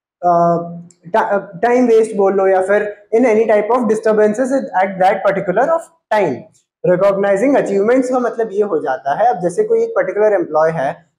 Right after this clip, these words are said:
और मैं उसको देखता हूँ कि वो कितनी मेहनत कर रहा है, कितना काम कर रहा है, तो I can reco-, I can easily recognize कि जो अचीवमेंट्स हैं उस पर्टिकुलर person के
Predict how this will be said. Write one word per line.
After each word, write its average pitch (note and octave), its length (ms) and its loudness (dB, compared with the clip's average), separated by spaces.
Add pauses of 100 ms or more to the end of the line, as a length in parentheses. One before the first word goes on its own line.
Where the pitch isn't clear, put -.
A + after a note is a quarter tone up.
और F3+ 80 0
मैं G#3 140 0
उसको G#3+ 260 0
देखता F#3 340 0
हूँ A3+ 200 0
कि A3 80 0
वो G3+ 100 -2
कितनी G#3 320 -2
मेहनत F3+ 400 -2
कर E3 120 2
रहा D3+ 240 0
है, F#3+ 140 -2
कितना F#3 320 -8
काम E3 280 -2
कर D#3 160 -2
रहा D3 160 0
है, F3+ 120 -2
तो B3 120 -2
I G3+ 80 2
can G#3 160 -4
reco-, F3+ 540 -2
I E3+ 100 0
can B3+ 100 2 (160)
easily B3 460 0
recognize E3+ 440 -2 (420)
कि A#3+ 80 0
जो A3 140 0
अचीवमेंट्स G#3+ 680 0
हैं C4 80 -2
उस A3+ 140 -2
पर्टिकुलर B3 580 2
person G3+ 500 2
के G#3 220 0